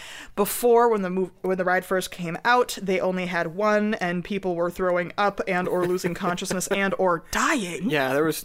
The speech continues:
Speaker 2: was it two deaths?
Speaker 1: Yeah, something like that. So they
Speaker 2: Yeah.
Speaker 1: had to tone it down.
Speaker 2: Yep.
Speaker 1: It's Kevin's favorite ride.
Speaker 2: I do enjoy it.
Speaker 1: I'm, I get motion sickness on it.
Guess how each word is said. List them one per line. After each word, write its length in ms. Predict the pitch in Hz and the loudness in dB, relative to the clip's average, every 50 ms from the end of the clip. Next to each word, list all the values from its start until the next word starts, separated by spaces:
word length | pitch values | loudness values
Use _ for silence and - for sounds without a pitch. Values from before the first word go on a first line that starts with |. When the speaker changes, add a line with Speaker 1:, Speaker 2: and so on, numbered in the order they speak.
| - | -10
Speaker 2:
was 180 | - 170 185 175 | -6 -4 -2 -2
it 120 | 143 120 - | -2 -4 -4
two 140 | - 196 202 | -4 -4 0
deaths? 400 | 190 233 208 240 - - - - - - - | 0 0 0 -2 -4 -8 -12 -14 -16 -16 -8
Speaker 1:
Yeah, 140 | - 277 277 | -4 -4 -2
something 260 | 262 - 254 - 202 | 0 0 -2 -2 -2
like 200 | 196 185 175 170 | -2 -2 -2 0
that. 200 | - 180 170 - | 0 0 0 2
So 100 | - 302 | 0 0
they 100 | 285 294 | 2 2
Speaker 2:
Yeah. 60 | 311 311 | 4 2
Speaker 1:
had 80 | 285 285 | 2 0
to 60 | 285 | 0
tone 200 | 208 294 240 202 | 0 0 0 0
it 100 | 175 165 | 0 -2
down. 160 | - - - - - - - - - | -4 -6 -8 -10 -14 -20 -12 -6 -4
Speaker 2:
Yep. 120 | - - - - _ _ _ - | -4 -4 -4 -8 _ _ _ 0
Speaker 1:
It's 140 | 240 233 - | 0 0 0
Kevin's 360 | - - 349 311 330 294 - | 0 2 2 2 2 0 0
favorite 300 | - 294 262 262 262 - | 0 2 2 2 2 4
ride. 400 | 196 190 185 180 180 180 185 190 - - - - - - - - - - - - - - - - | 4 4 4 4 4 2 0 -2 -8 -14 -20 -20 -20 -20 -20 -20 -20 -20 -20 -20 -20 -20 -4 0
Speaker 2:
I 100 | - 226 | 2 2
do 160 | 220 269 262 | 4 4 2
enjoy 200 | 226 160 143 - 226 | 2 2 2 4 4
it. 100 | 247 262 | 4 4
Speaker 1:
I'm, 320 | 254 240 233 220 202 - - - | 4 2 0 -4 -6 -10 -6 -2
I 140 | - 233 247 | 0 0 2
get 160 | 240 247 190 | 2 0 0
motion 240 | 190 185 175 - 185 | 0 0 -2 -2 -6
sickness 300 | 160 185 170 - 180 - | -6 -6 -6 -6 -6 -4
on 160 | 185 180 170 175 | -4 -2 -2 -4
it. 100 | 175 | -4